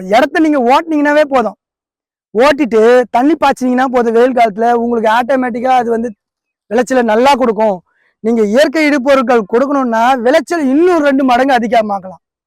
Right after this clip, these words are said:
உங்களால வேலை பளு அதிகமா இருக்குன்னா நீங்க ஓ-, களை வராம ஓட்டி ஓட்டி வச்சிருந்து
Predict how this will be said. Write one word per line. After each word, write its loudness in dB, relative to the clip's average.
உங்களால 2
வேலை 2
பளு 2
அதிகமா 2
இருக்குன்னா -2
நீங்க -2
ஓ-, 2
களை 0
வராம 4
ஓட்டி 2
ஓட்டி 0
வச்சிருந்து 0